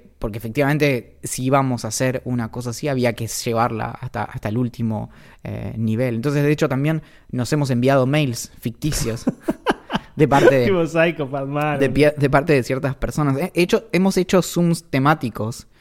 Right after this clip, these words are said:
Speaker 2: Suerte.
Speaker 1: Entonces, claro.
Speaker 2: <laughs> Demonio.
Speaker 1: Y, mm, y del otro lado había solamente, eh, muñecos de, de peluche. Y, mm, lo, lo, lo
Speaker 2: Pará,
Speaker 1: más extraño
Speaker 2: hablando, hablando de lo, los libros.
Speaker 1: Em, llegaron, tenemos en este momento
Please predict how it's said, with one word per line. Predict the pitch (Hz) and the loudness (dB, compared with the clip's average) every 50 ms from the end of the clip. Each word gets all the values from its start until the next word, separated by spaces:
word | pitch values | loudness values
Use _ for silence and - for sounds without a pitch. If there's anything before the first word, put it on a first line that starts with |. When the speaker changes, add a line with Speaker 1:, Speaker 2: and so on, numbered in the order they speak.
| - - - - | -20 -20 -20 -12
Speaker 2:
Suerte. | - 110 117 120 127 | -4 -2 0 2 2
Speaker 1:
Entonces, | 127 127 - - - - - - - - - | 0 -2 -6 -10 -16 -18 -18 -20 -20 -10 0
claro. | 139 170 170 175 160 - | 4 4 6 6 6 4
Speaker 2:
<laughs> | 170 | 4
Demonio. | - - 185 170 - - - - 190 135 - - | 4 4 2 2 2 0 -14 -12 -12 -12 -12 -6
Speaker 1:
Y, | - 147 147 143 143 | -4 -2 0 2 2
mm, | 139 135 127 123 120 117 113 | 2 2 0 0 0 -2 -2
y | - 160 | 0 2
del | 147 147 151 | 4 6 4
otro | 170 170 185 170 | 4 4 4 4
lado | 165 180 190 170 156 147 143 | 6 6 8 8 8 8 6
había | 127 127 131 147 147 | 6 4 4 2 2
solamente, | 143 - 147 143 147 147 156 147 135 117 - - | 2 2 0 0 2 2 2 2 2 0 -2 -10
eh, | - - - - - - - - 113 113 - - | -16 -16 -16 -16 -20 -20 -14 -14 -12 -12 -12 -10
muñecos | 131 127 127 131 131 131 135 143 151 139 135 123 120 120 | -8 -8 -6 -4 -4 -2 0 0 0 0 0 -2 -2 -2
de, | 117 110 - | -4 -6 -6
de | - 117 113 | -6 -8 -6
peluche. | 110 - 107 131 147 139 - - 110 107 - _ _ _ _ _ _ _ _ | -6 -4 -2 -2 -2 -2 -4 -8 -10 -10 -12 _ _ _ _ _ _ _ _
Y, | - 127 127 120 120 113 113 | -6 -4 -4 -2 -2 -2 -2
mm, | 110 104 104 101 - - - - - - - - - 143 | -4 -4 -6 -8 -8 -10 -10 -12 -12 -12 -16 -12 -4 2
lo, | 151 147 - | 2 4 6
lo, | 160 160 156 - | 6 4 6 6
lo | 156 160 | 4 6
Speaker 2:
Pará, | |
Speaker 1:
más | 180 233 233 | 8 8 6
extraño | 208 180 175 | 6 4 4
Speaker 2:
hablando, | 185 - 190 269 262 233 | 4 4 4 4 2 0
hablando | - 190 185 202 226 240 247 240 | 0 0 0 -2 -2 -4 -2 -2
de | 220 208 196 185 180 175 | 0 0 0 0 0 0
lo, | 175 175 170 | 0 0 0
los | 180 165 165 156 | 0 0 0 2
libros. | 180 190 175 151 139 127 120 - - - - - - - _ _ _ - - - - - - - - - - _ _ _ - - - | 2 2 2 2 0 -2 -6 -8 -14 -20 -20 -20 -20 -20 _ _ _ -20 -20 -20 -20 -20 -20 -20 -20 -20 -20 _ _ _ -20 -12 -2
Speaker 1:
Em, | - 160 151 143 143 131 127 127 113 117 | 2 2 4 4 2 2 0 -2 -4 -4
llegaron, | - - 160 151 180 220 247 220 180 - - | 0 2 4 4 6 6 4 2 2 0 0
tenemos | - 175 175 226 262 214 185 | 0 2 4 4 4 4 4
en | 170 175 | 4 4
este | 202 220 - - 214 | 4 4 2 2 0
momento | 196 151 131 123 135 151 190 208 208 202 147 120 - - _ | 2 2 0 0 0 0 0 0 2 0 0 0 -4 -10 _